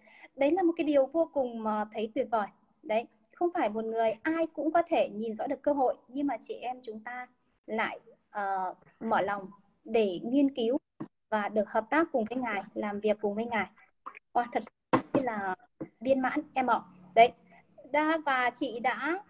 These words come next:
ờ, thấy là cơ hội rất tốt nên là chị đã nỗ lực nghiên cứu để làm gì? Mình không phải đi làm thuê và mình chỉ ở nhà đón con,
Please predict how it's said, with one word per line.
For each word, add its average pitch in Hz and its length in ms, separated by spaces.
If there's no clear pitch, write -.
ờ, 226 420
thấy 226 240
là 208 440
cơ - 100
hội 269 260
rất 302 180
tốt 339 200
nên 262 200
là 220 140
chị 190 300
đã - 320
nỗ - 140
lực 262 240
nghiên 262 240
cứu 247 380
để 202 120
làm 190 220
gì? 220 300
Mình 214 160
không 262 260
phải 233 160
đi 233 120
làm 220 240
thuê 277 440
và 214 140
mình 208 200
chỉ 214 120
ở 175 140
nhà 202 360
đón 214 280
con, 294 400